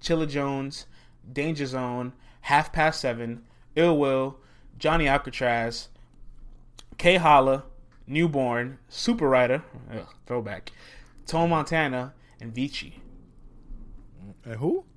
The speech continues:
Speaker 1: Vici from Dot Mob.
Speaker 2: Oh, I thought you said Geechee. I was like, "Huh?"
Speaker 1: No, Vici,
Speaker 2: <laughs> Geechee?
Speaker 1: Vici,
Speaker 2: No, I
Speaker 1: Vici.
Speaker 2: remember him. Yeah, Zip 'em Up. Yeah,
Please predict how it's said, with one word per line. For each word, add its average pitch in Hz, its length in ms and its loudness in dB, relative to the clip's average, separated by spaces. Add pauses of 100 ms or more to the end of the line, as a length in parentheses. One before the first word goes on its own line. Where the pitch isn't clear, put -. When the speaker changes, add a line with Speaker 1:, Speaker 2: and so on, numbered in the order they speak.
(340)
Speaker 1:
Vici 147 280 -8
from 104 180 -10
Dot 120 220 -2
Mob. 90 300 -8 (1040)
Speaker 2:
Oh, 311 180 2
I 349 40 -2
thought 403 100 4
you 349 80 8
said 107 320 4
Geechee. 127 540 0
I 220 120 2
was 165 200 2
like, 117 200 0
"Huh?" 120 280 2 (500)
Speaker 1:
No, - 320 -4
Vici, 180 220 2
Speaker 2:
<laughs> 123 60 -2
Geechee? 123 140 0
Speaker 1:
Vici, 466 360 2 (360)
Speaker 2:
No, 175 100 6
I - 40 8
Speaker 1:
Vici. - 100 6
Speaker 2:
remember 202 240 2
him. 208 180 -4
Yeah, 202 240 4
Zip 170 200 -2
'em 175 120 -4
Up. 127 200 0
Yeah, 117 360 -6